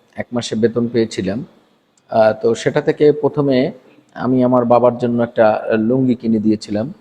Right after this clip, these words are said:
এর, আহ, পরে আবার এক সময়, আহ, মায়ের জন্য কাপড়ও কিনেছিলাম।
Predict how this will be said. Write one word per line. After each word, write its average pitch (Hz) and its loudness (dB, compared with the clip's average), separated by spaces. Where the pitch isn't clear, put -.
এর, 131 2
আহ, 120 2
পরে 143 6
আবার 135 4
এক - -6
সময়, 127 0
আহ, 117 2
মায়ের 123 2
জন্য 120 -2
কাপড়ও 120 2
কিনেছিলাম। 113 -2